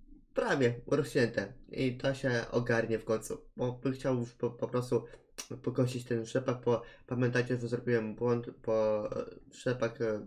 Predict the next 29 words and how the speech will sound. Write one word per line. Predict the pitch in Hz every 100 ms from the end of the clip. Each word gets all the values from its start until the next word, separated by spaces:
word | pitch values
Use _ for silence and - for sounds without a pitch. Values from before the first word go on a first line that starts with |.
| -
zawsze | - 117 117 120 110
kosi | 120 117 120
się | 120 110 110 - - _ _ - _ _ _ _ _ _ _ _ -
przez | - 117 -
rok, | 120 117
trzeba | - 110
poczekać, | - 110 127 120 117
a |
potem | 120 110 113
się | 113
skosi, | - 127 127 127
więc | 113 113 123
musiałem | 120 120 113
włączyć | 113 110 117
porę, | - 107
porę | - - 113 104
roku. | 104 98 101 - - - - -
Ogólnie | 135 170 196 202
ja | 165 170
mam | 165 160
taką | 156 151
fajną | 147 147 139
propozycję | 143 135 147 156 131
do | 123 113 110
twórców | 110 - - 120 120 110 98
ge-, | 104 -
do | - - 107 107 104
twórców | - 127 123 123 113
farminga, | - 113 113 98 123